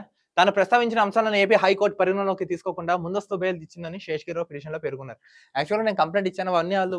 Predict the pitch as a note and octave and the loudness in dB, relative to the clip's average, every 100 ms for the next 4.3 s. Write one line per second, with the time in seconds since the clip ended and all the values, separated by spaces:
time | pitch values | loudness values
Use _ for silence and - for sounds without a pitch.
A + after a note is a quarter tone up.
0 | D3+ C#3 D#3 E3+ D#3+ - D#3+ D#3+ D#3+ E3+ | -4 -4 -2 -4 -6 -12 -4 -2 -2 -2
1 | D#3 E3 D#3 D#3+ F#3 F3+ D#3+ E3 - E3+ | -4 -4 -6 -6 -6 -4 -4 -4 -8 -12
2 | D#3 - C#3 E3+ E3+ D#3+ E3+ G#3 F3 C#3+ | -8 -8 -6 -2 -2 -2 -6 -8 -10 -10
3 | C3+ D#3 C#3+ - E3+ D#3 E3 F#3+ D3 D3 | -8 -6 -6 -6 -6 -4 -6 -4 -6 -4
4 | D3 A#2+ | -6 -6